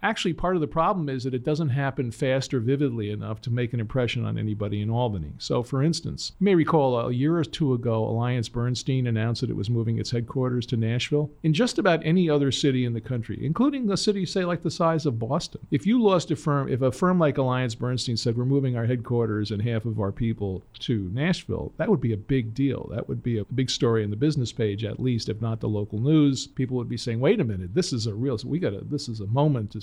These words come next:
reconsider where we stand." The critical mass of, of finance, uh, in New York, uh, and in high earning industries is so great that, that actually, the s-, the,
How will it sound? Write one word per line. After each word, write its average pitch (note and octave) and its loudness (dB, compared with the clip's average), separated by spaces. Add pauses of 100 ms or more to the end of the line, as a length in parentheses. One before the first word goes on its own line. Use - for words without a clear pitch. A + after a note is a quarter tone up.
reconsider C3 2
where A2+ 2
we G#2+ -2
stand." E3+ 0 (200)
The D3 2
critical C4 4
mass D3 2
of, B2 -2
of C3 -2
finance, A#2 -2 (240)
uh, - -6
in C3 0
New B2+ 0
York, A2 -4 (160)
uh, A#2 0
and A#2 -2
in A#2 0
high C3 2
earning B2 0
industries A#2 -2
is - -4
so D#3+ 4
great B2+ 0 (140)
that, B2+ -2
that E3 2 (160)
actually, D#3 2
the C3+ -2
s-, - -6 (120)
the, D3 0